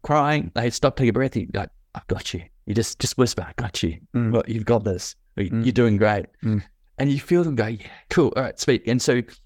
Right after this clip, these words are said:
Speaker 1: a lot of people think that you can't handle it.
Speaker 2: Mm-hmm.
Speaker 1: All right, this is overwhelming, this person. They're gonna, like, they're, they're grossed out. They're gonna, like,
Speaker 2: Mm.
Speaker 1: "Get off me."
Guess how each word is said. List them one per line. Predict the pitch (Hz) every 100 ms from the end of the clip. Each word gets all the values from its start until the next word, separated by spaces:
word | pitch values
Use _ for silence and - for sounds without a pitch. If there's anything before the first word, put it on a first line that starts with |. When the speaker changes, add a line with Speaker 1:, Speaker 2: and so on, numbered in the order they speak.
| -
Speaker 1:
a | 123
lot | 127
of | 151
people | - 113 110
think | 107 104
that | 82 82
you | 127
can't | - 113 -
handle | - 117 98 85
it. | - - - -
Speaker 2:
Mm-hmm. | 123 135 123 131 139 143 _ -
Speaker 1:
All | 101
right, | 82
this | 131 -
is | 110 -
overwhelming, | 123 123 113 92 98 104 107 98
this | 90
person. | - 110 107 101
They're | 92 117
gonna, | 117 101
like, | 82 62 -
they're, | 107 110
they're | 90 98
grossed | 90 104 104 98 -
out. | 95 90 -
They're | 98
gonna, | 98 95
like, | 92
Speaker 2:
Mm. | 147 131 110
Speaker 1:
"Get | 147
off | 113 117
me." | 127 90